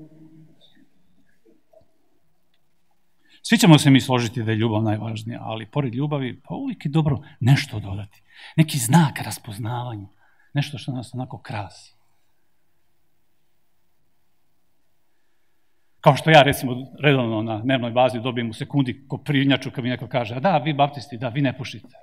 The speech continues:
Rekao, „Di me nađe?” Sad sam ugasio baš, ali u principu ne, ne pušim.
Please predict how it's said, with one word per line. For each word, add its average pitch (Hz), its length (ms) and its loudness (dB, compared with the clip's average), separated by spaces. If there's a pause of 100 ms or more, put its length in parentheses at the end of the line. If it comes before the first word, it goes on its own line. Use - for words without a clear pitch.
Rekao, - 320 -20 (640)
„Di 180 180 4
me 147 140 4
nađe?” 131 640 -4 (600)
Sad 160 180 2
sam 135 180 0
ugasio 135 420 2
baš, 123 260 2
ali 123 140 -6
u 117 60 -4
principu 165 420 0
ne, 123 140 2 (100)
ne 135 120 -2
pušim. - 280 -12